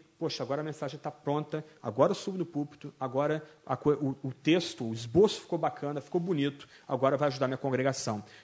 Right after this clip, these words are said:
Então, Perkins vai enfatizar bastante a necessidade de você ter um livro de registro de leitura,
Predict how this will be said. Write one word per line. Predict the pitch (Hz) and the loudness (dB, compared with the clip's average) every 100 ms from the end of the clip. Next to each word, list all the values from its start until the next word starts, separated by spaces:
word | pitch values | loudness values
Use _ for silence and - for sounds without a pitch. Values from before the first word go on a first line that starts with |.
| - | -14
Então, | - 180 202 - - | 4 4 4 -4 6
Perkins | 185 185 190 | 6 8 4
vai | 143 170 175 - - | 8 8 8 0 0
enfatizar | 151 165 - 175 | 4 4 6 6
bastante | 202 - - 175 180 | 6 2 2 2 2
a | |
necessidade | 180 185 - 165 | 0 -2 2 2
de | 165 | 2
você | 170 170 | -4 -2
ter | 170 | 0
um | 175 | 0
livro | 156 202 220 208 | 2 2 2 -2
de | 170 | 0
registro | 170 139 175 - | 0 0 -4 -6
de | 151 | -4
leitura, | 175 165 - 160 113 | -2 -2 2 2 2